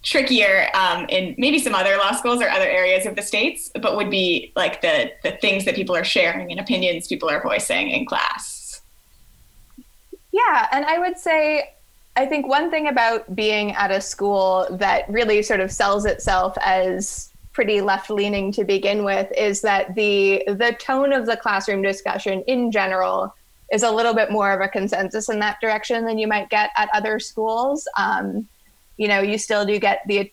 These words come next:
Speaker 2: occasional person playing devil's advocate, <laughs> um, but they know that they're doing it, uh, when they sort of stray toward that side.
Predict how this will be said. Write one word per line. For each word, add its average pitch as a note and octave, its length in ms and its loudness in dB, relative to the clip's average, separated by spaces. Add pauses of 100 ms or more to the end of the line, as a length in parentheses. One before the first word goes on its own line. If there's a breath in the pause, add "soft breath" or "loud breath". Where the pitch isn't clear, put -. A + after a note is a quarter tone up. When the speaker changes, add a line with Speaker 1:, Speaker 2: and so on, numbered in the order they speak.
Speaker 2:
occasional C4 500 0
person B3 500 0
playing A#3 420 -2
devil's G#3+ 320 -2
advocate, B3+ 580 0 (260)
<laughs> - 260 -2
um, B3 300 2 (360 loud breath)
but - 200 2
they C4 160 4
know D#4 240 4
that D#4 160 0
they're C4+ 200 4
doing C#4+ 380 0
it, F#3 240 -2 (160)
uh, G#3 600 4
when A3 300 0
they G#3 260 2
sort G#3 200 2
of G3+ 140 0
stray G3+ 440 0
toward F#3+ 540 0
that F#3+ 280 0
side. F#3 480 0